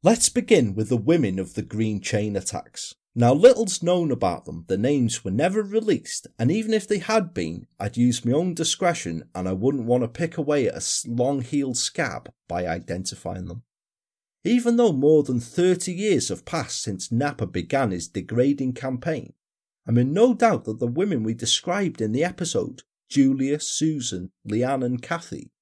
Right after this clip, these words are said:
and their families can never forget what happened. I mean, how would you ever forget what happened? But I sincerely hope that they have been able to move on with their lives and not to let meeting Robert Napper define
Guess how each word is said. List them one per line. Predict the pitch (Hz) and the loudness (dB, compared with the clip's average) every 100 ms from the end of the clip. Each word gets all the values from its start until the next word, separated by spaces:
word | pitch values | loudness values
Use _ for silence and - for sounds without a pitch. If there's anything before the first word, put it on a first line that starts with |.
| _ - | _ -10
and | 101 | -4
their | 107 | -4
families | - 190 208 123 - 87 - | -2 -2 -2 -2 -6 -8 -12
can | - 107 | -6 -4
never | 139 185 185 | -2 -2 -6
forget | - 180 214 98 | -6 -2 -2 -2
what | 101 - | -6 -4
happened. | - - 104 - - _ | -8 -8 -12 -12 -20 _
I | 127 | -6
mean, | 120 113 - - | -4 -4 -8 -4
how | 143 | -2
would | 139 127 120 | -2 -4 -4
you | |
ever | - 123 123 | -4 -2 -2
forget | 113 98 - 87 - | -4 -6 -8 -10 -10
what | 92 80 | -12 -12
happened? | 104 85 80 95 - _ _ _ _ _ _ _ _ | -12 -12 -12 -14 -20 _ _ _ _ _ _ _ _
But | 127 | 0
I | 135 | 2
sincerely | 143 151 143 - 247 269 262 | 2 0 0 0 0 0 0
hope | - 254 180 - | 2 4 4 2
that | - | -4
they | 101 95 | -2 -4
have | 175 190 160 | -2 -4 -2
been | - 156 | -4 -2
able | 180 156 | -2 -2
to | 120 107 | -4 -2
move | 117 156 131 | 0 0 2
on | 165 | 0
with | 185 | 0
their | 123 | 0
lives | 104 85 78 - - - _ _ | 0 -2 -8 -10 -14 -18 _ _
and | 98 110 | -4 0
not | 160 - | 0 0
to | 175 | 0
let | 160 - | 2 2
meeting | 120 156 180 117 95 95 | 0 -2 -2 -4 -4 2
Robert | 123 147 143 | 4 4 0
Napper | 147 151 - 147 | -4 -8 -8 -10
define | - - - 143 110 90 | -8 -10 -4 -2 -2 -4